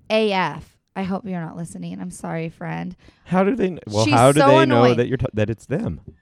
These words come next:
Speaker 1: Okay, well, this is obvious. She would know. Okay, so she's so annoying to him because she's,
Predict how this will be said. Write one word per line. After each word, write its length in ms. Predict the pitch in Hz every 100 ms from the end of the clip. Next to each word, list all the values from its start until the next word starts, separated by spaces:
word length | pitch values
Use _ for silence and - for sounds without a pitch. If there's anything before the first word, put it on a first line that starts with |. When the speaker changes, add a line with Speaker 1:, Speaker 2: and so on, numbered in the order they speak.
| _ 226
Speaker 1:
Okay, 340 | 220 208 160
well, 220 | 165 196
this 200 | 175 190
is 60 | 165
obvious. 280 | 170 165 202
She 120 | -
would 140 | 196 151
know. 280 | 151 - -
Okay, 300 | 214 233 175
so 240 | 156 214 202
she's 320 | - - 254
so 220 | - 240
annoying 400 | 233 220 254 202
to 80 | 170
him 220 | 160 165
because 240 | 180 208 185
she's, 320 | 240 240